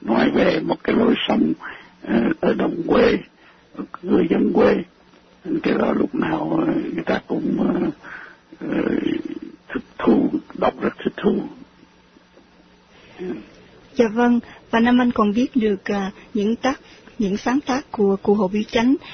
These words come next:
Speaker 2: ờ, không những được, à, đọc, của tất cả quần chúng đọc, nhưng mà cũng được đem vào trường học để giảng dạy cho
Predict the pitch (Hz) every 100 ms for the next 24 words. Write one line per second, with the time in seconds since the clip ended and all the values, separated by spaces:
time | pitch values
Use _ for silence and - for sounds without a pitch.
0 | - - 214 214 208 - 254 240 196 208
1 | 247 202 - 220 214 202 196 190 - -
2 | - - - - 202 - - 208 - -
3 | - 208 277 - 185 196 208 190 226 262
4 | 269 180 220 247 247 214 185 208 240 226
5 | 220 196 - 233 226 214 202 196 233 214
6 | 208 180 - - - - - - 196 180
7 | 220 202 226 220 175 185 233 226 214 214
8 | 208